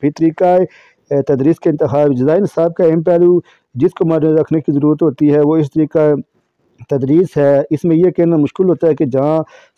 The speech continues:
से किस एक काम का आगाज़ होता है वहाँ पर किसी दूसरे काम का इंतखा-, इंत-, इख्तिताम होता है।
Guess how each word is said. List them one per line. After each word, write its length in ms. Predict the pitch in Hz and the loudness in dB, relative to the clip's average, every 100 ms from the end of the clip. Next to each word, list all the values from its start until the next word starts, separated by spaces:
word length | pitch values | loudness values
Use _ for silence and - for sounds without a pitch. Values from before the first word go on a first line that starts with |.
| - | -2
से 180 | 160 151 | 0 0
किस 280 | 175 165 - | -4 -6 -2
एक 220 | 156 147 | -2 0
काम 180 | 151 151 | -2 -2
का 120 | 151 | 0
आगाज़ 320 | 135 135 147 | 0 2 0
होता 300 | 143 135 147 | 0 -2 0
है 100 | 139 | 0
वहाँ 340 | 139 127 143 139 | 0 -2 -2 -2
पर 140 | 143 | -2
किसी 180 | 127 127 | -4 -6
दूसरे 220 | 131 147 | -4 -4
काम 180 | 143 139 | -2 -4
का 120 | 139 | -4
इंतखा-, 580 | 123 127 135 139 160 139 | -6 -4 -2 -2 0 -2
इंत-, 220 | 127 80 - | -2 -6 -10
इख्तिताम 540 | - 135 - 139 165 | -8 -8 -4 -2 0
होता 300 | 160 135 143 | -2 -2 -2
है। 200 | 127 131 | 0 -2